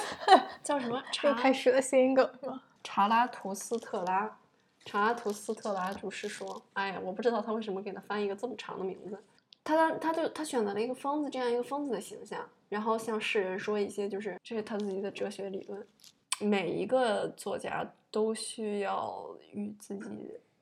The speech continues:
Speaker 1: 的内心的恐惧做抗争，才能创作，所以加油。
Speaker 2: 到时候这个剪出来多少，就看我抗争的怎么样。
Speaker 1: 对，对，对，你要抗争的，但不抗争怎么办呢？或者你就找一种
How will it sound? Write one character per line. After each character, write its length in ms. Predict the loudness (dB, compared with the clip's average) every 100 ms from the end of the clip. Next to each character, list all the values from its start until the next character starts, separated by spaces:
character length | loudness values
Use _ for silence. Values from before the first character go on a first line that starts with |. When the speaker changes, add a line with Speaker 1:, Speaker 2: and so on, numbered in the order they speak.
| _ _ _
Speaker 1:
的 140 | -10 -4
内 180 | -4 -4
心 180 | -2
的 100 | -4
恐 320 | -6 -8 -10 -10
惧 460 | -6 -4 -4 -8 -20 _ _
做 140 | -12
抗 260 | -10 -10 -10
争， 200 | -12 -16 -20 _ _ _ _ _ _ _ _ _ _ _ _ _ -12 -12 -12
才 140 | -4
能 260 | -2 -2 -6 -12 _ _ -14
创 260 | -6 -6
作， 180 | -6 -18 -20
所 160 | -10 -10
以 100 | -10
加 220 | 0 2 4
油。 380 | 4 2 0 -4 -20 -6 4
Speaker 2:
到 100 | 10
时 120 | 12
候 120 | 12
这 120 | 12 10
个 140 | 8
剪 260 | 10 6 6
出 120 | 6
来 120 | 8
多 200 | 10 10
少， 180 | 10 8
就 160 | 8
看 180 | 6 8
我 140 | 8 6
抗 260 | 6 6
争 80 | 8
的 140 | 6 12
怎 120 | 10
么 100 | 12
样。 240 | 6 8 4 4
Speaker 1:
对， 200 | 4 6
对， 160 | 6 4
对， 100 | 2 -10 -12 -18 -12 -2
你 80 | 2
要 160 | 4
抗 280 | 2 2 2
争 240 | 4 4 4
的， 220 | 2 2
但 140 | 0
不 100 | 2
抗 300 | 2 6 4
争 180 | 6 2
怎 120 | 2 0
么 80 |
办 260 | 0 -2 0
呢？ 160 | -4 -4 -8 0
或 120 | 4
者 80 | 6
你 160 | 6
就 120 | 4
找 260 | 4 4 4
一 80 | 4
种 260 | 2 -2